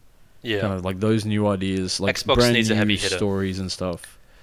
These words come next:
Speaker 1: Xbox
Speaker 2: coming out,
Speaker 1: was,
Speaker 2: yeah.
Speaker 1: Xbox was the console you bought to play Halo and Gears with your friends, and, um,
Speaker 2: Yeah,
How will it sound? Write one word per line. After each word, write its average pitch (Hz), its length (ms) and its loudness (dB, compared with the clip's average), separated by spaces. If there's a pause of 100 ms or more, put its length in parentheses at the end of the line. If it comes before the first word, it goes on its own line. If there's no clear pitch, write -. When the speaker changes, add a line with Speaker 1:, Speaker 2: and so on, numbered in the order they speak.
(220)
Speaker 1:
Xbox 131 100 -2
Speaker 2:
coming - 280 2
out, - 60 -6
Speaker 1:
was, 120 220 0
Speaker 2:
yeah. - 100 2
Speaker 1:
Xbox 175 300 0
was 156 140 -2
the - 80 -4
console 117 360 -2
you 107 120 -2
bought 104 260 -2
to - 60 -12
play 107 200 -2
Halo 101 280 2
and 98 120 -8
Gears 101 220 -4
with 98 80 -8
your 92 80 -6
friends, 95 560 -6 (340)
and, 95 320 -8
um, 92 340 -8
Speaker 2:
Yeah, 101 300 4